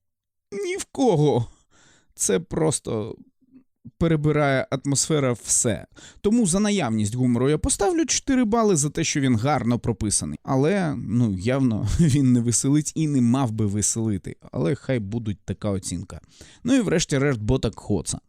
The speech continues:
Думаю, ви вже всі зрозуміли, що мені фільм сподобався. Сподобався на всі сто. Тобто я відчув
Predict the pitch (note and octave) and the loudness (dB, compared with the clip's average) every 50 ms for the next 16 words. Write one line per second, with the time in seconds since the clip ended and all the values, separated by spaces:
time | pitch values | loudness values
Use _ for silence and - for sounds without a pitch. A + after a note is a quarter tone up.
0 | _ _ - B2+ C3 B2+ C#3 G3 A#3 G3 F3 F3 D#3+ C#3+ C3 A#2+ C3+ D#3+ F3 D#3 | _ _ -6 -4 -2 0 0 0 0 2 2 2 2 2 4 4 4 4 4 4
1 | B2 A2+ G#2+ A#2 A2+ G2+ - - E3 D#3 A#2+ F#2+ A2 G#2 G2+ F#2+ A#2 B2+ F3 A3+ | 2 2 2 0 0 0 0 2 2 2 2 2 0 -2 0 0 2 2 2 2
2 | A3+ G3+ D3+ - - A#2+ A2+ G2+ G2 G#2+ C#3+ F#3 D3+ - - - C3+ D3 C#3+ A#2+ | 2 0 0 -2 -2 0 0 2 2 2 2 0 0 -2 -4 -2 0 0 0 -2
3 | - - - - - C3 B2+ A#2+ G2+ F2 - - - - - - - _ _ _ | -4 -6 -6 -4 -2 0 0 0 -2 -2 -4 -10 -12 -12 -12 -14 -16 _ _ _
4 | _ _ _ _ _ _ _ _ _ _ _ _ - - - - G#3 G3 A3 A#3 | _ _ _ _ _ _ _ _ _ _ _ _ -16 -8 -4 -2 0 0 2 2
5 | A#3+ C#4 A#3+ - - A#3 G#3+ E3 C#3 B2+ - - - D3+ - - - C3 A2+ D#2 | 2 2 2 0 0 0 0 0 0 0 0 0 0 0 0 0 0 0 0 -2
6 | - - - - - - C#3 C#3 C3 - - - B2+ A#2+ A2+ G2+ - A#2 C#3+ D#3+ | -4 -8 -16 -20 -6 -2 -2 -2 -2 -2 -2 0 0 0 0 0 0 0 2 2
7 | D#3+ C#3 B2+ A2+ A2 G#2 - _ - - - - E3+ F#3+ A3+ A#3 - - - | 2 2 2 2 0 0 -2 _ -6 -4 -2 0 2 2 0 0 -4 -8 -16